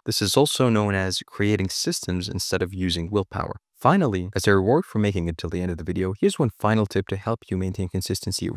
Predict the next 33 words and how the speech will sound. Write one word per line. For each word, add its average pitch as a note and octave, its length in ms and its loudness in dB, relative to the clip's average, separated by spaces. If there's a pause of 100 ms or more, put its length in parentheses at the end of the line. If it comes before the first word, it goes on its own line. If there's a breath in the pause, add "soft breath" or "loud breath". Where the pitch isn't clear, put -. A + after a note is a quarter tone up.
right F#2+ 180 2
away F#2+ 240 -2 (160)
in F#2+ 120 -2
the G2 120 4
immediate G#2 420 4
short - 300 -4
term. G2 320 -8
Make C3+ 340 4
a F#2+ 140 0
pre-commitment. - 1040 -2
Make A#2 220 0
going C#3+ 260 4
back B2 220 0
on A2 40 0
your F#2+ 120 0
word F#2 240 2
harder. F#2 540 2
An G#2 100 -2
example C#3 400 2
is A#2 100 2
telling A#2+ 240 2
your F#2+ 100 -2
best F#2+ 240 -6
friend F#2 160 -4
to F#2+ 80 -6
hold G2 200 -2
you F#2 80 0
accountable F2+ 400 -4
for - 100 -8
the F#2 80 0
next F#2 300 -6
three G#2+ 180 -2
days, - 320 -6